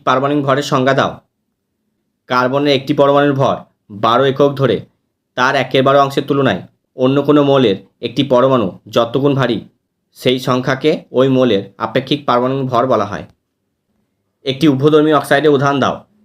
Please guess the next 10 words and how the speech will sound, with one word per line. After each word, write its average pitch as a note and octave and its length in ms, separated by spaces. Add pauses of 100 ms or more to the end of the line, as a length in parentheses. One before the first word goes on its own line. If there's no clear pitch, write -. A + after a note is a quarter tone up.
(240)
জেড C3 300
এন C#3 120
ও। G2+ 100 (1700)
তুমি D3 200
তোমাদের D#3 300
মাঠের C#3+ 300
কোনো D3 180
একটি D3 160
নির্দিষ্ট C#3 400
অবস্থান C#3+ 360